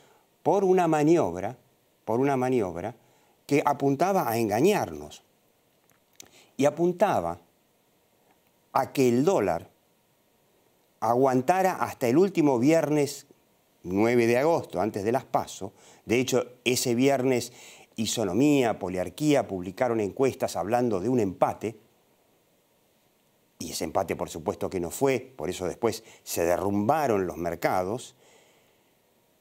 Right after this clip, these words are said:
Y que la idea era que Macri después le echara la culpa de ese derrumbe al triunfo kirchnerista. Algunos dicen, "Bueno, no, pero pobre Macri,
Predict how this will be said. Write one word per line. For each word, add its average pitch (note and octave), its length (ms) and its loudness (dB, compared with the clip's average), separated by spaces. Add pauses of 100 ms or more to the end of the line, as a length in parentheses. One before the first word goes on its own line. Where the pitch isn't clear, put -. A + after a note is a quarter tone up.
(280)
Y F3+ 120 0
que G#3+ 180 2
la G3+ 160 4
idea D#3 640 4 (800)
era E3+ 380 4
que D#3 380 0 (840)
Macri E3+ 340 2
después C3+ 320 0
le C#3 200 4
echara D#3 360 2
la B2 180 -2
culpa A#2 540 -2 (600)
de A2 320 2
ese B2+ 240 0
derrumbe B2+ 640 0 (640)
al A#2 200 0
triunfo C3+ 400 2
kirchnerista. F2+ 720 -8 (1120)
Algunos C#3+ 320 2
dicen, D3 240 0
"Bueno, F3 340 2
no, E3+ 220 2
pero C3+ 200 0
pobre D3+ 320 2
Macri, D3 480 0